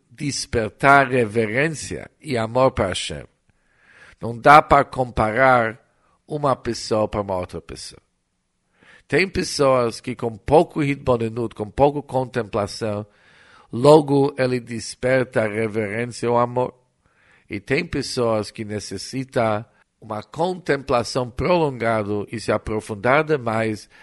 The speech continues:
para poder despertar sentimentos. Mas o que que podemos dizer? Que a hitbonenut, a contemplação, ela tem que ser besidur shvacho shel makom baruch hu, quando uma pessoa,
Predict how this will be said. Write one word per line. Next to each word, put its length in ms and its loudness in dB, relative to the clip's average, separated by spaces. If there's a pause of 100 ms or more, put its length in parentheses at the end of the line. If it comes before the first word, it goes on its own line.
(160)
para 180 -2
poder 360 -2
despertar 680 -6
sentimentos. 1160 -14 (1080)
Mas 600 4
o 80 -2
que 260 -4
que 200 -10
podemos 540 0
dizer? 380 -6 (920)
Que 100 0
a 100 4
hitbonenut, 840 2
a 80 6
contemplação, 1040 -2
ela 240 -2
tem 200 -4
que 140 -12
ser 280 0
besidur 720 0
shvacho 460 0
shel 180 -4
makom 360 -6
baruch 440 -6
hu, 220 -4 (340)
quando 260 -2
uma 140 0
pessoa, 760 4